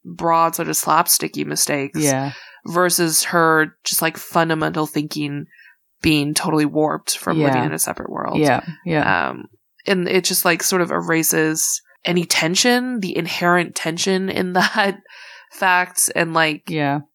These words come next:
Speaker 1: in her household, when she has, like, she has a household of, like, fifty, you know, housekeepers, maids, like,
Speaker 2: Yeah.
Speaker 1: private cooks, gardeners, everything. And everyone's a big, happy family. And sure, maybe that could happen. Like, your employer might be really nice. Uh,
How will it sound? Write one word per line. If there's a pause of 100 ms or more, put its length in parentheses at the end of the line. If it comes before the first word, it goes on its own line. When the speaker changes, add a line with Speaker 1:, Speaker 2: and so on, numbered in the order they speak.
Speaker 1:
in
her
household,
when
she
has,
like,
she
has
a
household
of,
like,
fifty, (100)
you
know,
housekeepers,
maids,
like,
Speaker 2:
Yeah.
Speaker 1:
private
cooks,
gardeners,
everything. (520)
And (260)
everyone's
a
big,
happy
family.
And
sure,
maybe
that
could
happen.
Like, (180)
your
employer
might
be
really
nice.
Uh,